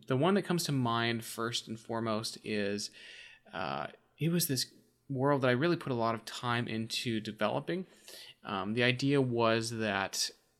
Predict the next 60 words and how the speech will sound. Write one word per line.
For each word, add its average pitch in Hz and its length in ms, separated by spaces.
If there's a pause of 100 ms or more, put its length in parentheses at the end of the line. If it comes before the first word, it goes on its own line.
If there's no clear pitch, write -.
(100)
there 131 140
was 131 80
a 147 40
big 180 180
city 143 300
that 123 160
was 117 120
essentially 135 480
a - 20
city 123 240
built 117 220
on 113 80
a 104 40
wall, 104 520 (500)
and 113 400
they 127 420 (120)
watched 131 500
over 123 240
this 117 300
elf 127 260
land 107 400 (360)
that 117 100
was 117 160 (220)
ruined. 127 500 (180)
It 127 140
had 123 140
been, 110 380
uh, 101 360
magically 117 460
diseased, 110 500
or 104 60
there 101 100
was 101 60
a 107 40
war 107 300
or 107 60
something. 107 400
It 113 100
was, 120 220
it, - 240 (200)
basically 190 260
monsters 123 360
just 113 160
spewed 120 260
out 101 120
of 101 80
this 101 100
all 101 80
the - 80
time. - 240 (340)
And 131 80
so 117 120
there 117 140
was 117 100
now 110 140
a 104 40
wall 139 460
that 131 80
just 117 180
watched 117 560